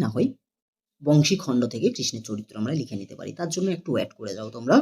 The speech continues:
পরবর্তী ভিডিওতে, পরবর্তী ভিডিওতে আমরা লেখাবো হয় রাধা বিরহ থেকে কৃষ্ণের চরিত্র, না হয়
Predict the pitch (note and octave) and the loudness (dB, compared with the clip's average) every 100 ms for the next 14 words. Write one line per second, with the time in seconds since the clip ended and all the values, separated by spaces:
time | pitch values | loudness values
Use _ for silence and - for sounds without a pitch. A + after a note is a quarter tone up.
0 | D4 _ _ _ _ _ - D#3+ F3 F3 | 4 _ _ _ _ _ 0 6 8 6
1 | F3+ - B2+ A#2+ A#2 C4 - _ _ _ | 4 0 2 2 0 -10 -12 _ _ _
2 | C3+ C#3 C#3 D3 B2 B2+ B2 A#2 A#2 A2 | 2 4 4 0 -2 2 2 2 -2 -2
3 | G#2+ D3+ D#3+ A2+ _ _ - C#3 C3 B2 | -2 0 -2 -2 _ _ -6 -4 -2 -2
4 | B2+ B2+ C3 C3 A#2+ C3+ B2+ - C#3+ D3+ | 2 2 2 -2 -8 -8 -6 -4 -4 -2
5 | D#3 F3+ B3+ B2 C3 | -4 -2 -2 0 0